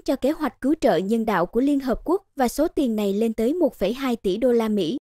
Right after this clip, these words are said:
Trước đó, ngày mười lăm tháng mười một, Hội đồng Bảo an Liên Hợp Quốc đã thông qua một nghị quyết kêu gọi tạm thời ngừng bắn ngay lập tức vì mục đích nhân đạo tại dải Gaza.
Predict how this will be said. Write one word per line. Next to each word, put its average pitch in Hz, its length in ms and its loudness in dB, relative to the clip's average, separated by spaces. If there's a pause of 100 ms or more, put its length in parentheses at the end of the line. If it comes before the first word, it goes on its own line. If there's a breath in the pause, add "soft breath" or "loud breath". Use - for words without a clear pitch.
(760)
Trước 339 180 2
đó, 240 280 0 (320)
ngày 254 100 4
mười 233 140 4
lăm 247 220 0
tháng 269 220 -4
mười 302 140 2
một, 214 260 0 (320)
Hội 220 140 4
đồng 214 220 0
Bảo 196 160 0
an 262 220 -2
Liên 277 180 0
Hợp 262 240 -2
Quốc - 240 -4
đã 220 160 -2
thông 277 220 -2
qua 254 180 0
một 240 240 -2
nghị 185 180 0
quyết 339 240 0
kêu 285 140 4
gọi 196 220 2
tạm 196 240 -4
thời 226 260 -2
ngừng 214 280 0
bắn 233 200 -2
ngay 311 140 2
lập 269 260 0
tức 381 140 0 (140)
vì 269 100 4
mục 233 200 2
đích 320 220 -2
nhân 277 200 0
đạo 185 220 0
tại 190 240 -4
dải 208 140 0
Gaza. 240 420 -2